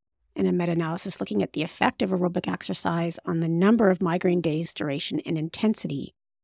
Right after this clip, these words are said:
So the same things that were looked at in that other study we just talked about. I would say that the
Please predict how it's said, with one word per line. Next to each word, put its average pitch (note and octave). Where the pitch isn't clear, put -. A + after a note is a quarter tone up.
So -
the E3
same E3
things D#3+
that -
were D3
looked D#3
at D3
in D3
that C#3+
other D#3+
study D3+
we C#3+
just -
talked C#4+
about. -
I B3+
would C4
say A#3
that G#3
the F#3+